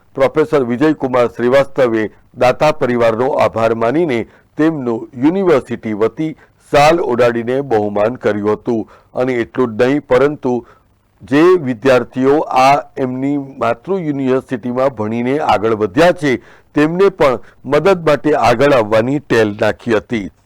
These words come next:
સમગ્ર પ્રોજેક્ટ પૂરો કરવામાં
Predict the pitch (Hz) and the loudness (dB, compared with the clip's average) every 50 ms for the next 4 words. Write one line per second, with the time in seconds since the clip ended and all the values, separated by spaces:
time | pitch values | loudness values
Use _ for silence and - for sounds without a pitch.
0 | _ _ _ _ _ _ _ _ _ _ _ _ _ _ _ _ _ _ _ _ | _ _ _ _ _ _ _ _ _ _ _ _ _ _ _ _ _ _ _ _
1 | _ _ _ _ _ _ _ - 135 123 131 135 120 131 139 135 - - - 123 | _ _ _ _ _ _ _ -2 0 0 0 0 0 0 0 0 0 0 0 0
2 | 120 120 107 135 143 139 - - 127 123 120 123 - 135 120 113 117 120 117 117 | 0 2 2 0 0 -2 -2 -2 -2 0 0 0 0 -2 0 2 2 0 0 2
3 | 120 123 135 143 | 2 2 2 2